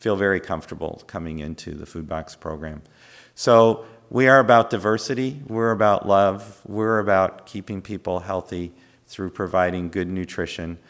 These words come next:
Um, our food boxes, um, are focused on fresh food and whole foods. So in the old days, we used to give out ramen and macaroni and cheese. Now we give out kale. Um,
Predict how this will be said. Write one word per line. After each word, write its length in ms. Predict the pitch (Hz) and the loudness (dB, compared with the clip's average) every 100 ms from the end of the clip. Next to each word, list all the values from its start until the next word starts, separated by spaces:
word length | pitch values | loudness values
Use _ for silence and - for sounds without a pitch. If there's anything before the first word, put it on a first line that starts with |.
| - - - | -20 -14 -4
Um, 220 | 90 92 | -4 0
our 180 | 90 87 | -2 -2
food 300 | - 117 110 | -2 0 4
boxes, 680 | 104 98 - 104 98 - - _ _ | 6 4 0 -4 -4 -6 -16 _ _
um, 320 | 98 95 90 - - - - | 0 0 0 -4 -10 -12 -6
are 160 | 98 92 | -2 -2
focused 600 | - 113 110 113 - - | 4 4 4 0 0 -2
on 240 | 101 87 | -2 -2
fresh 400 | - - 104 - | -4 2 2 0
food 380 | - 107 104 104 | -6 -4 -2 -2
and 220 | - 95 | -4 -6
whole 320 | 87 104 110 | -4 -2 0
foods. 580 | 107 - 92 107 156 - - - - _ | -2 -4 -2 -2 -6 -14 -20 -20 -20 _
So 340 | - 95 95 | -2 2 4
in 120 | 98 98 | 2 2
the 120 | 104 | 6
old 180 | 117 117 | 6 6
days, 320 | 107 104 101 | 4 4 0
we 140 | 101 | -2
used 200 | 101 - | -2 -2
to 80 | 107 | -2
give 180 | 98 101 | 0 4
out 240 | 101 95 | 6 6
ramen 400 | 95 101 104 107 | 4 2 4 2
and 120 | 98 98 | -2 0
macaroni 640 | 95 95 95 95 98 95 | 0 0 -2 0 0 -2
and 120 | 90 | -4
cheese. 520 | 90 - 95 82 80 - - _ _ | -6 -6 -4 -4 -6 -14 -20 _ _
Now 260 | - 92 101 | -4 0 2
we 120 | 98 | 0
give 220 | 92 85 | -2 0
out 340 | 90 87 - - | 2 2 -2 -12
kale. 500 | - 90 85 - - _ _ - - - _ - | -6 -4 -4 -6 -12 _ _ -20 -20 -20 _ -16
Um, 380 | - 92 87 82 | -6 -4 -4 -6